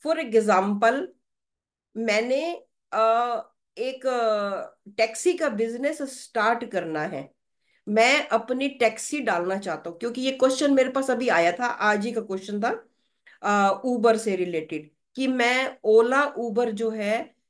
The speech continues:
इससे related एक टैक्सी डालना चाहता हूँ, तो मेरा ये scenario कैसा रहने वाला है। Question को फिर से मैं repeat कर रही हूँ,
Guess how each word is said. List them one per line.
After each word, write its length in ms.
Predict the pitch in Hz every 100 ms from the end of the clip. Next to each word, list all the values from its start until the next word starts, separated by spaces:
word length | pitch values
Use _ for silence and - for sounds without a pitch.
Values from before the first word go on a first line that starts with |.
| _
इससे 320 | 254 277 349
related 440 | 294 247 214 247 208
एक 160 | 226 -
टैक्सी 440 | 185 - - 311
डालना 420 | 262 202 185 196
चाहता 380 | 208 208 156 -
हूँ, 360 | 175 175 139 - _ _ _ _ _ _ _ -
तो 80 | 294
मेरा 640 | 262 247 262 311 320 320 -
ये 260 | 208 262
scenario 800 | 302 - 277 233 214 202 226 247 294 -
कैसा 420 | 208 226 - 294
रहने 360 | 269 185 180 185
वाला 340 | 170 156 160
है। 280 | 196 208 175 - _ _ _ _ _ _ _ _ _ _ -
Question 360 | 240 247 277 269
को 120 | 262
फिर 220 | 262 240
से 160 | 233 269
मैं 140 | 269 233 214
repeat 460 | 240 240 240 254
कर 140 | 247 233
रही 140 | 247
हूँ, 260 | 262 381